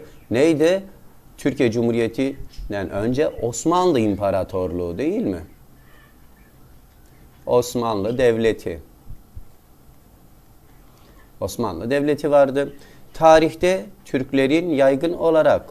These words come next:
oynadıkları oyunlardan en önemlisi neydi arkadaşlar? At sırtında oynanır gelende cirit değil mi?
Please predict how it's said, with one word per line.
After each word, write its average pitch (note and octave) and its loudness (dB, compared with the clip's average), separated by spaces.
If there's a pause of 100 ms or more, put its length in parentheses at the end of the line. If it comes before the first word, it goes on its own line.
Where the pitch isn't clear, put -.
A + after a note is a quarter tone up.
(100)
oynadıkları A2+ -2 (140)
oyunlardan A#2 0 (140)
en D3 -2
önemlisi G#2 -2 (300)
neydi G#2+ -2
arkadaşlar? B2+ 2 (240)
At B2+ 0
sırtında A#2+ 0
oynanır G#2 0
gelende F#2 -2 (120)
cirit C3 -2
değil D#3 2
mi? F#2+ -4